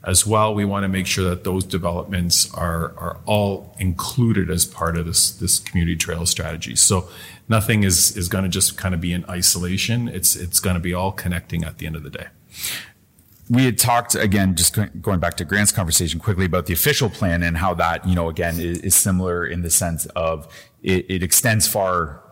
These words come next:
Speaker 2: you know, beyond just today. And the official plan is a living, breathing documents because, you know, you can only kind of project so much.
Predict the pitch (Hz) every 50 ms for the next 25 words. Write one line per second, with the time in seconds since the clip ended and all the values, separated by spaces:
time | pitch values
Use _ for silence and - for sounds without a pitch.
0 | - _ _ - 98 92 87 80 73 73 98 90 82 80 80 80 80 73 - 90
1 | 82 - - - - 85 76 87 85 85 80 78 - - - - - - _ _
2 | _ _ _ _ - - 92 92 90 90 87 - 170 151 - 131 - - 107 98
3 | 95 95 92 90 87 85 85 82 87 85 82 85 82 82 90 87 85 90 85 73
4 | - 95 95 92 95 90 82 85 80 78 78 - 90 82 80 78 - - - -
5 | - _ - 90 - - 85 80 71 - - - - 87 78 76 76 76 80 82
6 | 78 76 - - 82 78 78 78 80 80 78 78 - - - 80 78 76 - -
7 | - - _ _ - - 120 104 92 113 - - - - - - - 110 95 95
8 | 98 90 85 -